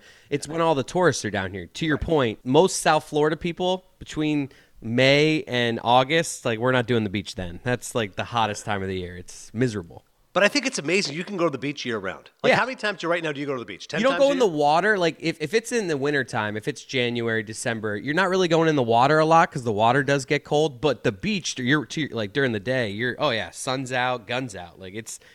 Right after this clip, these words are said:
Speaker 1: it could be December nineteenth and you could have a nice beach day.
Speaker 2: Yeah, see, that's phenomenal. That, that's where I'm envious. But you're right. The summers for you guys, the humidity is just disgusting.
Speaker 1: Oh,
Speaker 2: Tropical storms,
Speaker 1: I'm s-,
Speaker 2: et cetera.
Speaker 1: I'm inside my air-conditioned house right now, and I'm sweating.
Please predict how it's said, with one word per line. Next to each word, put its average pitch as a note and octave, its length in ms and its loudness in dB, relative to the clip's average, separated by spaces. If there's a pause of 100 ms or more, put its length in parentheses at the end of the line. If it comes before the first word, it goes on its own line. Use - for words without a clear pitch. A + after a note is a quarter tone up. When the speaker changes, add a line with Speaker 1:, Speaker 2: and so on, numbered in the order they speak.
Speaker 1:
it C3+ 60 -6
could D#3 120 0
be D#3+ 60 -2
December D3 420 2
nineteenth C3+ 640 -2
and G#2+ 160 -10
you A2 60 -12
could B2 100 -6
have G#2+ 100 -6
a A2 40 -8
nice G#2+ 180 -8
beach G#2 260 -12
day. - 160 -14 (320)
Speaker 2:
Yeah, - 180 -10
see, - 160 -6
that's D3 240 -2
phenomenal. F2 400 -4
That, D3 180 4
that's F#3 240 2
where D#3 80 -2
I'm B2+ 140 -2
envious. B2+ 380 -6
But F#3 120 2
you're F#3 120 4
right. F3 180 2
The D#3+ 80 -8
summers A#3 320 -2
for - 80 -10
you E3 120 -4
guys, B2+ 220 0
the B2 200 -10
humidity C#3 500 -2
is - 100 -14
just - 260 -12
disgusting. D#3 500 -4
Speaker 1:
Oh, - 40 -18
Speaker 2:
Tropical C3+ 320 -4
storms, A2+ 280 -10
Speaker 1:
I'm D3 80 2
s-, D3+ 60 -2
Speaker 2:
et - 80 0
cetera. - 100 4
Speaker 1:
I'm D3+ 100 6
inside F3 340 2
my D3+ 120 0
air-conditioned B2+ 520 -2
house G#2+ 280 0
right F#2+ 80 -2
now, F#2 140 -4
and F2+ 100 -6
I'm F2+ 80 -8
sweating. - 340 -10